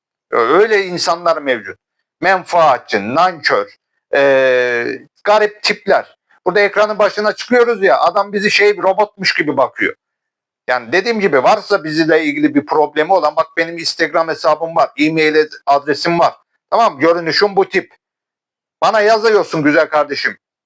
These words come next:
Veriyorum sana telefon numaranı, sorunun neyse yüz yüze konuşuyoruz. Tamam, bu kadar basit. Espor'ka ne dedik arkadaşlar? Kazanır ve bir buçuk gol üstü olur. Trabzon Kocaeli maçı.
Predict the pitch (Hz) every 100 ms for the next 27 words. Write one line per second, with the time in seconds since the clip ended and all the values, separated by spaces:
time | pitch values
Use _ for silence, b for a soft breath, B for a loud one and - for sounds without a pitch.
0 | - 208 233 208 - 180 175 175 170 170
1 | 170 165 156 165 214 208 180 196 214 226
2 | 220 240 226 262 233 247 220 208 196 170
3 | 143 127 127 95 - _ _ _ _ _
4 | _ _ _ - 254 233 147 _ _ _
5 | _ _ _ - - 190 202 202 254 180
6 | - - _ _ _ _ _ _ _ _
7 | _ _ _ _ _ 175 208 - 202 196
8 | 208 196 190 185 165 175 170 175 165 -
9 | 202 180 180 180 180 160 143 147 165 180
10 | - - 185 180 - 185 185 - _ _
11 | _ - 175 196 185 202 196 190 180 190
12 | 170 156 139 127 190